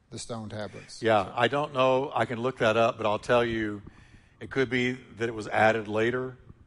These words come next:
Speaker 2: I'm not sure. I need to look up the timing of it and see. But there, there were for sure three things in it at one time.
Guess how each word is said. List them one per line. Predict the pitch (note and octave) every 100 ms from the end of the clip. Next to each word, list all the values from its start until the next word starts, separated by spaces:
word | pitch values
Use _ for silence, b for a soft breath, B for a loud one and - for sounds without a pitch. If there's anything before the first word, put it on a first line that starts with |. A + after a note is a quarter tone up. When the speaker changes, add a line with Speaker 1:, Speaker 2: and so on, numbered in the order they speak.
| _ _ -
Speaker 2:
I'm | A2
not | B2 B2
sure. | - B2+ G#2
I | A#2
need | C#3+ C3
to |
look | B2 A#2+
up | B2 -
the |
timing | - A#2 G#2+ G#2+ G#2+
of | G#2
it | G#2 - _ b b b
and | A2 G2
see. | - A2+ A2 G#2+ - B B -
But | A2+
there, | A#2+ C3+
there | A#2+
were | A#2+ A#2+
for | B2 A#2
sure | - D#3 C#3 G2 F2+ E2 - b b b _ -
three | C#3 C#3
things | C3 B2 A#2 G#2+
in | B2+ G#2+
it | F2+ - -
at | A#2 A2
one | A2+ A2+
time. | A2 G#2 F2 D#2+ D2+